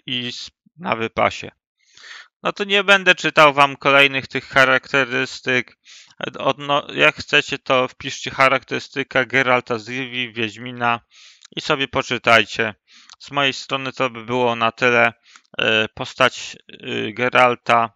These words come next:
opisałem. To jest odcinek drugi. Witcher, postać Geralta z Rivi.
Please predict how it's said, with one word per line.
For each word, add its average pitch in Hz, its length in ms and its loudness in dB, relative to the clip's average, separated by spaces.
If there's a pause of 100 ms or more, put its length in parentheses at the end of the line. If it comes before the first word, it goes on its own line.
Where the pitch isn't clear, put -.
(120)
opisałem. 117 840 2 (1500)
To 131 140 0
jest 120 220 -2
odcinek 120 500 -8 (200)
drugi. 131 500 -6 (560)
Witcher, 123 460 0 (160)
postać 120 500 -6
Geralta 123 680 4 (360)
z 117 220 -12
Rivi. 123 460 -6